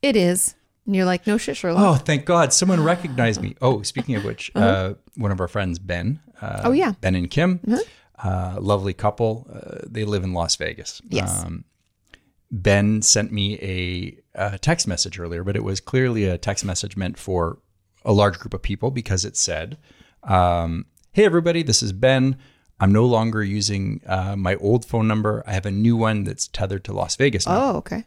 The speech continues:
Speaker 1: Yeah, 'cause he had a Chicago number still.
Speaker 2: Yeah, but he said his full name. Uh, "Hey, everybody, this is Ben."
Speaker 1: Mm-hmm.
Speaker 2: Full
Speaker 1: Blah,
Speaker 2: name.
Speaker 1: blah, blah, blah.
Speaker 2: So I sent him back a message. I said, "Uh, who is this?"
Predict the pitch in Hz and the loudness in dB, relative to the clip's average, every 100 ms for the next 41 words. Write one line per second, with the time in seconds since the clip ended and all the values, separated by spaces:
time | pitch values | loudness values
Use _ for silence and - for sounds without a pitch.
0 | _ - 247 247 220 202 - 185 202 202 | _ 0 0 2 0 0 -2 -4 -2 -2
1 | 208 82 82 - - - 95 - _ _ | -2 -4 -4 -6 -6 -6 -8 -12 _ _
2 | 104 101 - 98 82 - 95 87 - 85 | 0 4 4 2 -2 -6 -6 -4 -4 -4
3 | 82 82 85 - - - _ - 101 85 | -4 -4 -8 -16 -20 -20 _ -6 -2 0
4 | 82 - - 113 104 87 90 85 85 - | -2 -6 -4 2 2 2 -6 -4 -2 -2
5 | - 87 85 80 190 185 92 151 139 123 | 0 -2 -2 -2 -2 -2 -2 -4 -4 -6
6 | - 107 - - _ _ - - - 147 | -8 -10 -12 -20 _ _ -2 0 2 2
7 | 95 - _ _ _ _ _ _ _ 110 | 0 -4 _ _ _ _ _ _ _ 2
8 | 104 113 113 104 98 98 87 101 - - | 4 4 2 2 2 2 -2 -4 -4 -6
9 | - 92 - _ - 95 92 90 87 87 | -4 -4 -6 _ 2 4 4 4 2 -2
10 | - _ _ _ - 117 120 151 175 208 | -6 _ _ _ -4 4 6 6 4 0
11 | - | -2